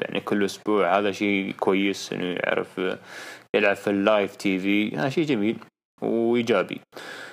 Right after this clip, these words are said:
وهذا أفضل شيء صراحة، لأنك الموضوع، يعني، ما له داعي. يعني، الموضوع، يعني، صراحة سانة بكبره، يعني، ما هو عقلاني جدا أبدا. لذلك لازم يخفضون من هالشيء.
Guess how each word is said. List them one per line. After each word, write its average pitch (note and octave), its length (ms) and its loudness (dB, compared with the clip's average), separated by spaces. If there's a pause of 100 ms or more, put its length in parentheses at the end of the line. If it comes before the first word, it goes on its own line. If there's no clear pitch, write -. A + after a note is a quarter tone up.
(280)
وهذا A#3+ 400 4
أفضل E3+ 200 2
شيء B2+ 100 2
صراحة، G2 400 4
لأنك G3 360 2
الموضوع، G#3+ 380 4
يعني، D#3 240 2
ما F#3 160 4
له D#3+ 80 2
داعي. G2+ 220 2
يعني، - 140 -4
الموضوع، E3 260 -2
يعني، - 520 -2
صراحة D3 300 4
سانة C#3 320 2
بكبره، C3+ 420 2
يعني، A#2+ 320 4
ما C3+ 140 2
هو B2 180 4
عقلاني G#2+ 500 2
جدا E2+ 360 -4
أبدا. F#2 360 0 (400)
لذلك C#3 380 2
لازم B2+ 260 2
يخفضون A#2 460 2
من G#2 80 -2
هالشيء. A2 460 0